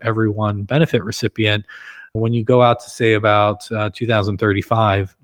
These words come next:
it's just a little bit more than two, two people paying in for every one benefit recipient that you have. And so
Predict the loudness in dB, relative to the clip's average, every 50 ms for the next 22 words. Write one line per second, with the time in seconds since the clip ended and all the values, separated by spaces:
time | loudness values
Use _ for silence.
0 | _ _ _ -2 -2 -2 -2 -2 0 0 0 2 2 2 4 4 6 6 6 4
1 | 4 2 2 0 0 0 -2 -4 -6 -4 0 2 4 4 2 0 -4 -8 -12 -18
2 | _ -20 -20 -20 -20 -20 -20 _ _ -2 -2 0 2 2 2 0 0 0 0 0
3 | 2 2 2 2 2 2 0 -2 -4 -4 -2 0 0 2 2 0 0 0 -2 -2
4 | -2 -2 -2 -2 -2 -2 -2 -2 -2 -4 -4 -4 -4 -4 -4 -6 -8 -4 -4 -6
5 | -4 -2 -2 0 0 -2 -4 -4 -6 -6 -6 -4 -6 -6 -2 -2 -2 -2 -2 -4
6 | -8 -12 -12 -12 -12 -4 0 2 4 4 2